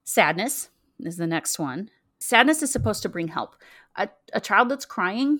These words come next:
will typically attract the attention of an adult who might be able to help them. So think about that. I-, if you're a kid and you're sitting in the classroom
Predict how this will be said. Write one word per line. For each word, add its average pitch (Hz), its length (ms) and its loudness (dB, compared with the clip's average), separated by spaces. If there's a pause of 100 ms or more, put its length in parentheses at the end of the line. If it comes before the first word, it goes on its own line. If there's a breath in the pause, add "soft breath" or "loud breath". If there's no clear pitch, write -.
(120)
will - 100 -6
typically 247 460 0
attract 170 320 -6
the 180 80 -6
attention 160 440 -6
of 143 100 -6
an 139 100 -6
adult 165 500 -2
who 202 80 -4
might 170 220 -4
be 156 60 -4
able 147 140 -4
to 139 60 -6
help 147 220 -4
them. 92 240 -12 (520 loud breath)
So - 180 4
think 285 200 6
about - 160 2
that. - 220 -8
I-, 127 220 -6
if 196 200 -2
you're 254 200 6
a 196 140 2
kid 156 360 0
and 165 120 -2
you're 165 80 -2
sitting 196 280 -2
in 180 100 0
the 165 40 0
classroom 139 640 -6